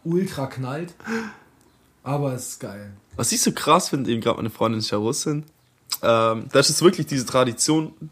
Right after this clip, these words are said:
Speaker 2: du nimmst den Shot, trinkst den und riechst dann zuerst an dem Ding.
Speaker 1: Ah.
Speaker 2: Oder was vor dem Trinken riechen?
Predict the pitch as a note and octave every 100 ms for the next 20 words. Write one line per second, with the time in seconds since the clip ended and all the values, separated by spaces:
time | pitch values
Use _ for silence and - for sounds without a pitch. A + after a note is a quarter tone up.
0 | _ - A#2+ - - _ B2 D#3+ G#3+ -
1 | - B2+ B2 - - D3 A#3 - - D#3
2 | G#3 - G#3+ A#3+ D4 _ _ - B2 A#2
3 | A#2+ F#3+ A3 - B2+ G#2 - G#2+ - G#2+
4 | - G#2 G#2+ - - - _ _ _ -
5 | A#2 F3+ D#3+ G#2+ G2 F2+ _ _ _ -
6 | G#2+ A2+ - - C3+ D3+ D#3 E3+ D3+ B2+
7 | C#3+ E3 - D#3